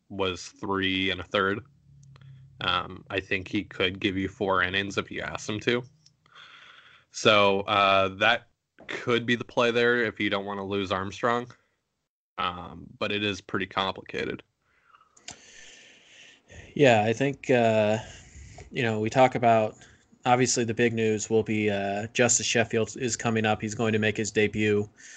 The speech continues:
Speaker 2: uh, with the Mariners, at least on Friday, uh, which, you know, pretty much the consensus ma-, number one Mariners prospect this year. Uh,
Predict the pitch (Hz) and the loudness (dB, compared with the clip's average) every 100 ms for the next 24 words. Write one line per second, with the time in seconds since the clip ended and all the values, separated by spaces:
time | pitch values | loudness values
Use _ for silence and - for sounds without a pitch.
0 | - _ 117 110 90 101 107 110 107 104 | -20 _ 2 4 2 2 2 2 0 -4
1 | 104 104 95 107 104 - - 104 107 95 | -2 0 0 -2 -6 -6 2 4 4 2
2 | 95 - _ - _ _ - - 85 82 | -4 -6 _ -20 _ _ -10 -6 -6 -6
3 | 76 92 60 _ _ _ - - - _ | -8 -12 -16 _ _ _ -20 -20 -20 _
4 | 120 113 107 - - - - - - _ | 4 6 4 2 0 0 -2 -10 -20 _
5 | - 120 107 104 - _ _ _ _ _ | -4 0 2 0 -4 _ _ _ _ _
6 | - 123 120 117 - 113 110 - 113 110 | 4 4 4 0 -2 -2 -2 -2 -2 -2
7 | - 117 - 135 120 117 113 113 107 107 | -4 -8 -10 -4 0 2 4 2 2 0
8 | 101 92 - 117 113 - 107 - 104 - | -2 -4 4 6 6 2 -2 -2 -6 -4
9 | 104 101 101 - - - - - - _ | -4 -4 -8 -14 -18 -18 -20 -20 -20 _
10 | 101 95 95 92 92 92 | -8 -4 -2 -2 -2 -6